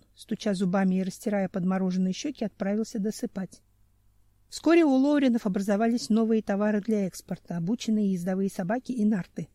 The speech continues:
Конечно, изготавливать лёгкие прочные санки могли бы и другие, но без металлических инструментов и определённых навыков, которыми делиться никто не собирался, дело это оказалось почти безнадёжным.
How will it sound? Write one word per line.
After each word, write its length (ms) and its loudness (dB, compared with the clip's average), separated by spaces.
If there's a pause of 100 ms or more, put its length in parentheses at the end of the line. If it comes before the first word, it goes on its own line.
(760)
Конечно, 480 2
изготавливать 720 2
лёгкие 340 0
прочные 460 0
санки 380 -2
могли 300 0
бы 140 0
и 40 -2
другие, 500 0 (800)
но 140 6
без 200 2
металлических 680 2
инструментов 800 0
и 40 0
определённых 680 0
навыков, 480 -2 (500)
которыми 460 2
делиться 480 2
никто 280 0
не 120 4
собирался, 640 -4 (720)
дело 300 2
это 180 2
оказалось 400 0
почти 380 -4
безнадёжным. 760 0